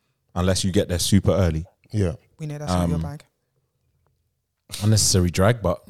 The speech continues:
Speaker 1: okay, I own it.
Speaker 2: <laughs>
Speaker 1: Cool. But, um, and her dropping three projects or four projects in two years,
Speaker 2: Yeah.
Speaker 1: like, is, plays a, a huge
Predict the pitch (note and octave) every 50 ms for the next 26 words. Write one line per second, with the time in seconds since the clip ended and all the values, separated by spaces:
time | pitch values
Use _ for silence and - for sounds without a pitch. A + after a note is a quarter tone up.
0 | - A#2+ G#2+ - F#2 F#2+ A2+ D3+ G3+ - - - B1+ G2 F#2+ F2+ F#2+ F#2+ F#2 G2
1 | B2+ - - - - - - - - _ _ _ - - G2 F#2 G2 A#2 D#3 -
2 | _ _ _ _ _ _ _ _ _ _ _ _ _ _ _ _ _ _ _ _
3 | _ G#2+ G2 F#2+ F#2+ - - - - G2 F#2 F#2 F#2 F2+ F2 F2+ F2 F2 E2+ F2
4 | G2 G#2 _ _ _ _ _ _ _ _ _ - - - G#2+ G#2+ G#2 G2+ A2 -
5 | G3+ - G#2 G2 - - F2+ - - - G#2 G2+ F#2 - G#2 G2 F2+ E2 F2 E2
6 | - - - - - F2+ E2 - - - G2+ G2 F2+ - G#2 F#2+ E2+ F2 E2+ -
7 | - - E2+ E2+ - - F2+ F2+ F2 F2 E2+ D#2+ E2 - - - - _ _ _
8 | - A#2 A2+ G#2 F#2 D2+ - _ _ _ _ _ _ _ _ _ _ E2 D#2+ D#2+
9 | E2 E2+ - _ - - _ _ _ _ _ _ _ _ _ _ _ _ _ _
10 | _ _ _ _ _ _ _ G#2 G2+ F#2+ F2+ F2 E2 - - - _ _ _ _
11 | _ _ _ _ _ _ _ _ _ _ _ _ _ _ _ _ - A2 G#2+ G#2+
12 | F#2+ F#2+ F2+ E2+ - _ F#2+ F2 E2 D#2 D#2 - - - A2 G#2 G2+ G2+ G2 F#2+
13 | F#2 F2 D#2 - - -